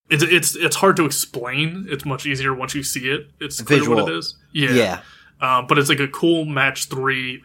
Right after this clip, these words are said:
Speaker 1: limited space and, like, resource management puzzle game.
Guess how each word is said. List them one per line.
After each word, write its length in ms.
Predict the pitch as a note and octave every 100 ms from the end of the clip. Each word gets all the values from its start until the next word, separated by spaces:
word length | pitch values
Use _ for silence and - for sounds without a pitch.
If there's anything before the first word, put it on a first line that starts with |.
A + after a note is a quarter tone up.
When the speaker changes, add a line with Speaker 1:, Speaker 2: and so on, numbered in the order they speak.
| -
Speaker 1:
limited 440 | C#3 C#3 C3+ C3
space 760 | - - C3 A#2+ B2+ - - - -
and, 120 | B2
like, 160 | A#2
resource 440 | C3 B2 A2+ C#3 C#3
management 500 | B2 B2 B2 B2 -
puzzle 360 | - B2 A#2+
game. 360 | A2+ A#2+ A2+